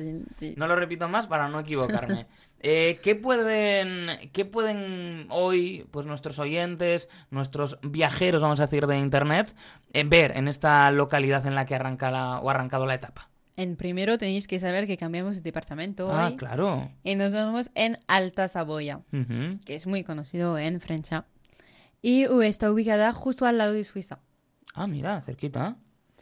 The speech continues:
Speaker 2: Hay un buen sitio, o sea, cerquita para, para ver más países, para,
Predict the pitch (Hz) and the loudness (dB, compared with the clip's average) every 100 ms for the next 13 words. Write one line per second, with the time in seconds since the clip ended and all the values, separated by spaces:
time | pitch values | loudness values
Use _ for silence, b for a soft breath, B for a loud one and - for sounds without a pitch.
0 | b b b _ - 127 135 135 147 135 | b b b _ -4 0 2 2 2 0
1 | 151 156 135 127 120 - 131 135 156 160 | -2 -2 -2 0 -4 -6 -2 0 2 2
2 | 143 120 117 113 127 127 135 147 135 - | 2 0 -4 -6 -4 -2 0 0 -4 -6
3 | 127 196 190 196 - 123 120 117 | -8 -6 -6 -6 -8 -8 -6 -8